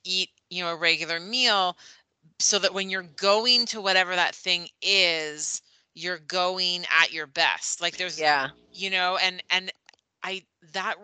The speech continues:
Speaker 1: really s-, that really struck me, because when you haven't eaten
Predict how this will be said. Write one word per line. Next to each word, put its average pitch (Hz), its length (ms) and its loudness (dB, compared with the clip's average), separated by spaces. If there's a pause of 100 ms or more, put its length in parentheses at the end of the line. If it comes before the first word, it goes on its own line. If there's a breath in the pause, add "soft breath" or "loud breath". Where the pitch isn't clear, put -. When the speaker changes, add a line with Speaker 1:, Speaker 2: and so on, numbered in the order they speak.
Speaker 1:
really 190 320 -6
s-, - 500 -4
that 180 180 -2
really 247 220 -6
struck - 460 -8
me, 160 200 -10
because 165 960 -6 (600 loud breath)
when 190 380 0
you 208 240 -8
haven't 233 840 -4 (160)
eaten 170 720 -12